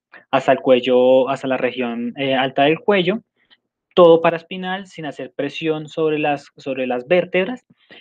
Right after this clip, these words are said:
Hacemos frotamiento profundo hacia arriba con las dos manos y volvemos, eh, frotamiento, eh, superficial hacia abajo hasta la región sacro-, sacrolumbar.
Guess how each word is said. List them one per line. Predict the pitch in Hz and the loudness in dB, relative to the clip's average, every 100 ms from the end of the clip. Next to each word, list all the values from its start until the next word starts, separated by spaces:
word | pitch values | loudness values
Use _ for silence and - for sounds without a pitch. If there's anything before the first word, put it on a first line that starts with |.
| _ | _
Hacemos | 135 135 135 135 | -2 0 -2 -4
frotamiento | - 147 147 135 135 135 | -6 -4 -4 -2 -4 -6
profundo | - 170 - 170 156 | -2 -2 0 -2 0
hacia | 156 - | 0 0
arriba | 175 214 175 175 208 _ _ _ _ _ - | -2 2 4 4 2 _ _ _ _ _ -6
con | 143 | -2
las | 131 | -2
dos | 139 | -2
manos | 160 156 170 | -2 -2 -2
y | 147 | -2
volvemos, | 131 123 123 131 _ - | -2 -2 -4 -8 _ -8
eh, | 135 135 131 | -6 -6 -8
frotamiento, | - 143 131 123 123 127 127 123 123 | -6 -2 2 2 4 6 8 6 4
eh, | 127 120 117 107 | 2 2 0 -4
superficial | - 151 151 151 160 160 160 165 - _ - | -4 0 0 2 0 2 2 0 -8 _ -6
hacia | 135 156 | 0 4
abajo | 151 139 170 | 2 2 -4
hasta | 139 - | -4 -2
la | 127 | -2
región | 123 120 107 120 117 - - - | -2 -4 -4 -4 -4 -10 -20 -12
sacro-, | - 131 151 147 | -4 -2 0 -2
sacrolumbar. | - 135 139 143 170 196 196 | 0 -2 -2 -4 -2 -2 -2